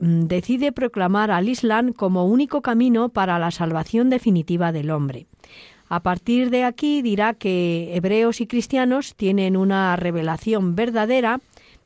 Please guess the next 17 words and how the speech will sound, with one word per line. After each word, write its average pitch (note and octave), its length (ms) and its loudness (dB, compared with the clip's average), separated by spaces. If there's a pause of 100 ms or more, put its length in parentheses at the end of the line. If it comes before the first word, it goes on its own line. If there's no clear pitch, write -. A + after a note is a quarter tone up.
(160)
pero D4 460 0 (260)
la G3 300 2
han G3+ 120 4
falsificado. F3 840 -4 (800)
Y D4 320 2
en F3 200 0
respecto G3 560 -2
de F3+ 100 0
los G3 160 -2
paganos, D4 680 -2 (120)
pues F3 320 -2
Mahoma F3+ 600 -2
dirá G#3+ 380 0 (460)
que F#3+ 100 0
solo G#3+ 380 0
pueden A3+ 420 2
convertirse A#3+ 840 0